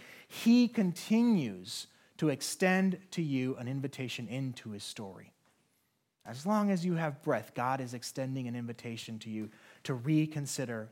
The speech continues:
the conclusions you've come to. Because the story he has for you is a story that's better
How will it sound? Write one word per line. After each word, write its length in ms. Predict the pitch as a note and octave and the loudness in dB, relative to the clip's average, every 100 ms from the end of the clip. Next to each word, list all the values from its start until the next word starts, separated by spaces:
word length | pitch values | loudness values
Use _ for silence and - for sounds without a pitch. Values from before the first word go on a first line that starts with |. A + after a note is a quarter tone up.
| _ | _
the 120 | B2 A#2 | -12 -6
conclusions 580 | B2 A2+ B2+ A2+ A#2 | -6 -4 -6 -4 -6
you've 180 | A2+ A2 | -6 -6
come 260 | - A2+ A2 | -8 -8 -8
to. 240 | - F#2+ - _ _ _ _ _ _ - | -10 -14 -16 _ _ _ _ _ _ -8
Because 220 | D3 C#3 | -4 -2
the 80 | D3 | -4
story 360 | - F#3 G3 | 2 4 6
he 140 | G3 E3 | 6 4
has 400 | C#3+ D3+ E3+ E3 | 4 4 2 -2
for 220 | - C#3+ | -4 -2
you 160 | B2 | -2
is 140 | B2 B2 | -4 -6
a 40 | |
story 360 | A#2+ - D3 D3 | -8 -2 0 0
that's 220 | A2+ - | -4 -8
better 420 | A#2 C3 D3 G#3 | -2 2 2 0